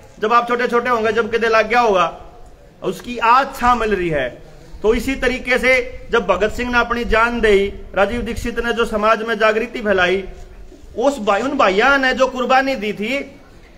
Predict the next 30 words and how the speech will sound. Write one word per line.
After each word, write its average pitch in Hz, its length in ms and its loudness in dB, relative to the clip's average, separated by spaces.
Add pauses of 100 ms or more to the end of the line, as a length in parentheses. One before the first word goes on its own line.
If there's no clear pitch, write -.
उन्हें 202 240 2
बेरा 277 360 6
था 294 260 4 (340)
कि 240 80 0
उनकी 269 380 -2
पीढ़ी 254 460 -6
तो 262 160 4 (460)
जाओगी 214 400 2
न्यू 277 180 2
है, 294 460 2 (440)
अगली 226 320 0
पीढ़ी 226 260 -8
ने 202 100 -2
कुछ 185 200 -6
मिल 147 160 -10
सका 135 300 -8
है। 117 160 -6 (460)
इस 226 200 -6
उम्मीद 294 360 -2
में 277 140 2
है 247 140 2
आपा 220 320 4 (460)
कि 202 60 0
आपा 220 240 0
इस 220 120 -4
चीज 180 280 -12
ने 220 120 -6
समझ 208 320 -6
ला, 175 260 -2 (380)
समझ 226 220 0